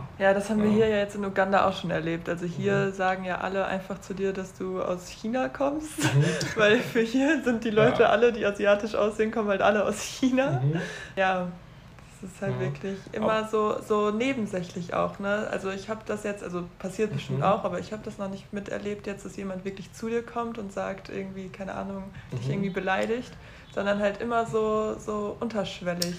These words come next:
Speaker 1: irgendwie.
Speaker 2: Ich muss sagen, ich muss das aber auch nochmal einmal unterstreichen. Ich finde das, also ich bin auch ein bisschen rumgereist, ne? Auch nicht hier, auch ein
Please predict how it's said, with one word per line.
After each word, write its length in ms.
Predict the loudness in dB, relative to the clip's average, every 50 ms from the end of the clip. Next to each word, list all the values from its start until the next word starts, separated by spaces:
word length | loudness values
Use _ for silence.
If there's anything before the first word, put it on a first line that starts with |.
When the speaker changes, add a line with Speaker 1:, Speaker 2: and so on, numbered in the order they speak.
| -8 -8
Speaker 1:
irgendwie. 460 | -6 -6 -6 -8 -10 -8 -8 -6 -6
Speaker 2:
Ich 160 | -6 -4 0
muss 180 | 0 0 2 8
sagen, 260 | 10 10 10 10 8 4
ich 40 |
muss 140 | 2 2 2
das 100 | 2 0 0
aber 200 | 2 2 4 4
auch 80 | 4 2
nochmal 240 | 2 0 0 0
einmal 240 | 0 0 0 0 0 -2
unterstreichen. 800 | -2 -4 -6 -8 -6 0 2 2 4 2 0 -4 -6 -6 -6 -6
Ich 120 | -8 -8
finde 260 | -6 -4 -2 -2 0 2
das, 280 | 2 2 0 0 -6 -6
also 260 | -6 -6 -4 -4 -6
ich 100 | -6 -6
bin 160 | -6 -6 -6
auch 220 | -4 -4 -4 -4 -6
ein 40 | -8
bisschen 440 | -10 -10 -8 -6 -6 -6 -6 -8 -10 -6 -4
rumgereist, 540 | -2 0 0 2 4 6 6 6 4 2 -2
ne? 180 | -4 -4 -4
Auch 120 | -4 -6 -8
nicht 160 | -8 -10 -8
hier, 420 | -4 -2 0 0 0 0 0 0 -2
auch 160 | -4 -6 -8
ein 320 | -8 -8 -8 -8 -8 -10